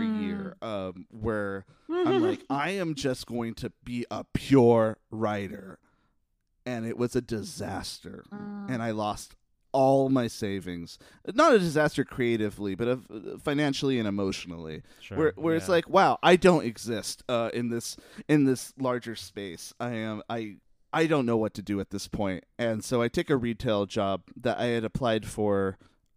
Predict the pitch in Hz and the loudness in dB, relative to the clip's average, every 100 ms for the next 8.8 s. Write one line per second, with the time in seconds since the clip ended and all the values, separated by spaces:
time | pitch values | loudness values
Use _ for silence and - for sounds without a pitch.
0 | _ - 208 202 202 123 98 - 127 117 | _ -16 -12 -10 -2 -2 -2 -2 0 0
1 | 110 101 98 - _ 123 131 143 135 120 | 0 0 -2 -6 _ -6 0 2 2 -2
2 | 110 107 104 101 98 87 107 107 110 113 | -2 -2 -2 -2 -4 -4 -4 -2 0 0
3 | 113 110 98 95 98 - - 113 107 - | 0 -2 -4 -4 -6 -6 -6 -6 -8 -10
4 | - 95 - 92 85 - _ _ - 107 | -8 -8 -6 -10 -10 -18 _ _ -6 -2
5 | 98 90 123 127 123 113 110 - 104 101 | -2 0 2 2 0 -2 -4 -4 -6 -4
6 | 104 98 110 101 101 101 101 95 90 92 | -2 -2 -2 0 -2 -2 -6 -6 -4 -6
7 | 104 101 - 90 - - 92 87 87 95 | -6 -6 -4 -6 -6 -4 -2 -2 -4 -4
8 | 92 85 - 82 - 71 58 | -4 -6 -6 -8 -6 -12 -12